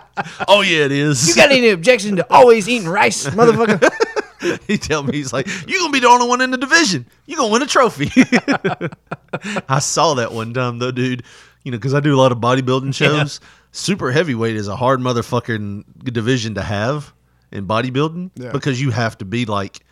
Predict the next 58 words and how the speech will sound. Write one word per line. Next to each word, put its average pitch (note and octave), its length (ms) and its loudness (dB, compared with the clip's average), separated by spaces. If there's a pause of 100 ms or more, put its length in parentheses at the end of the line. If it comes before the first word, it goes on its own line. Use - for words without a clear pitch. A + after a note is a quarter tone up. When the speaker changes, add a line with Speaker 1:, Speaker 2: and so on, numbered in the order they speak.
(260)
Speaker 1:
six-foot-three. A2 1400 -8 (400)
Dude, G2 120 -10
I'm G#2 80 -12
telling A2+ 200 -4
you, F#2+ 40 -4
there's F#2+ 180 -6
not A2+ 120 -6
a E3+ 40 -4
lot D3 160 -2
of F#2+ 60 -10
tall F2+ 220 -4
bodybuilders. G#2 680 -4 (680)
Like, G2+ 360 -10
you B2 160 -4
have D3 260 2
to A#2+ 60 -10
be A#2+ 160 -6
six-foot-three. D3 1040 -8
You D3 200 -8
have C3 160 -4
to A#2 60 -14
be G#2 120 -8
massive, A#2 640 -6
like, G2+ 180 -8
three G3 220 0
hundred D#3 180 -4
pounds C3+ 300 -2
of B2 80 -4
nothing A#2+ 260 -4
but G2+ 140 -14
muscle. G#2+ 420 -8
So A2 200 -8
you, A#2 180 -12
you're C#3 160 -10
talking D3 260 -4
about, A2 140 -8
or - 60 -8
two E3+ 280 -4
eighty A2+ 300 -2
of F2+ 80 -10
nothing G#2+ 260 -6
but F#2 140 -12
muscle. G2+ 420 -10 (240)
That's A#3+ 140 -8
hard D3 260 0
to G2+ 80 -8
do. C#3+ 220 -4
You G2 160 -10
gotta C3+ 160 -4
have A#2 100 -4
a G#2 60 -8
big G2+ 180 -8
frame D#3+ 340 -8
in G#2 120 -8
order G2 180 -8
to F2 60 -14
do E3+ 140 -4
that. F#2+ 300 -8